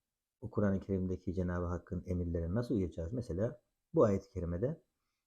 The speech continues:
"Allah'tan korkun, güzel söz söyleyin." diyor. Şimdi bu güzel söz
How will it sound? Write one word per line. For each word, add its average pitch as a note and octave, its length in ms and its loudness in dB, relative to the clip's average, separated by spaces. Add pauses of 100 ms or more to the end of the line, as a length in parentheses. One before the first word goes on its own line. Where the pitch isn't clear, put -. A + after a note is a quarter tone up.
(120)
"Allah'tan A2+ 460 2
korkun, C#3 340 -2
güzel D#3+ 200 6
söz D#3+ 200 2
söyleyin." F2 500 2
diyor. - 280 -8 (1080)
Şimdi A#2+ 160 6
bu A#2 100 8
güzel A2+ 220 10
söz - 420 0